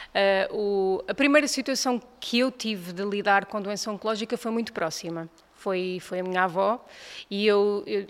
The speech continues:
eu estava formada há cerca de, de dois anos e tive que lidar com, com uma situação complicada. Ah, mas também me trouxe aqui perspectivas muito importantes e conduziu um bocadinho também do meu percurso profissional.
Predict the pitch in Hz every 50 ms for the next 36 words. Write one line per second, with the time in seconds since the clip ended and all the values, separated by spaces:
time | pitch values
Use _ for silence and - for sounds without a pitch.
0 | - - 208 202 196 196 165 - - _ _ _ _ _ _ - 208 196 175 196
1 | - - 226 202 202 202 190 190 202 190 180 185 185 180 180 - - 202 185 -
2 | - 190 156 165 190 185 180 175 165 175 175 190 185 190 175 170 202 196 214 233
3 | 226 196 180 190 208 202 - 226 220 - - - - 208 202 208 208 202 190 185
4 | 185 196 196 - - 180 180 175 170 170 165 - 175 180 185 185 - 196 - 196
5 | - - 190 180 180 180 180 180 170 - _ - 196 190 180 - 190 190 190 -
6 | 185 170 180 196 214 233 262 - - - - - - - - - - - _ -
7 | 202 208 208 208 202 196 202 208 220 220 - - 240 233 220 220 214 - 226 214
8 | 214 - 233 - - 214 208 185 - - - - - - - 208 - 214 185 202
9 | 208 180 208 208 190 202 202 185 - - 220 240 254 220 - - 190 190 - -
10 | 202 208 185 - 208 202 185 - 208 185 208 208 190 196 202 208 202 202 202 202
11 | 202 196 - - - 214 - - - - - - 226 196 - - 196 175 151 -